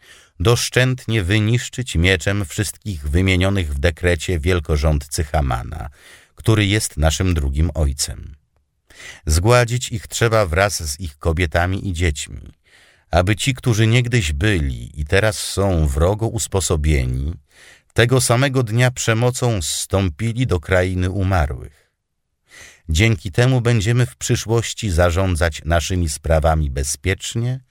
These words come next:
i w spokoju. Odpisy dekretu zostały obwieszczone w każdym okręgu,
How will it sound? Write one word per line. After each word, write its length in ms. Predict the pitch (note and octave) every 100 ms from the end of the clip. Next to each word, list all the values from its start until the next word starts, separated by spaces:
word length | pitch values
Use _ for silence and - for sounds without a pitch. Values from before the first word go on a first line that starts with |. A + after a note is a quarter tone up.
| _ _ -
i 80 | E2+
w 100 | -
spokoju. 760 | - - D2 - G#1 - - D#2 _ _ _ _ _ _ _ _ _ _ _ _ _ _ _ _ _ _ - - _ _ _ -
Odpisy 480 | G#2+ - C3+ -
dekretu 520 | G#2 F2 - F2+ - -
zostały 480 | E2 - C#2+ D2
obwieszczone 720 | - C#2+ C#2+ D#2+ - F2 E2+
w 80 | D2+
każdym 440 | - G2+ G#2+ A2+ A2
okręgu, 680 | F#2 - C2 A#1+ A#1 A1+ A#1